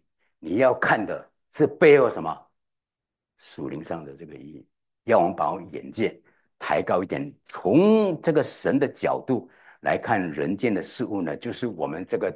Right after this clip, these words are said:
第二点的这个时候呢，就要用属灵的观点来看这个地面上的这个事物。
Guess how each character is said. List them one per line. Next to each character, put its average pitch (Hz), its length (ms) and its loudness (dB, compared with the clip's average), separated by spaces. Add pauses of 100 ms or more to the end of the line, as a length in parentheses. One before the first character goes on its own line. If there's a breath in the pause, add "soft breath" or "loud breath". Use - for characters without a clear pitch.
(100)
第 151 140 -2
二 127 240 4
点 71 240 -2
的 82 120 -2
这 95 120 -4
个 95 120 2
时 90 140 -6
候 82 140 -2
呢， 85 200 0 (300 loud breath)
就 147 160 4
要 131 140 4
用 123 180 4
属 80 380 -8
灵 90 160 0
的 123 80 0 (100)
观 170 340 4
点 165 220 2 (540 loud breath)
来 76 240 2
看 - 340 -2 (640)
这 98 80 -6
个 90 340 0 (280)
地 120 180 2
面 90 180 -2
上 80 280 -2
的 67 180 -10
这 - 100 -10
个 87 80 -4
事 - 160 -10
物。 76 160 -8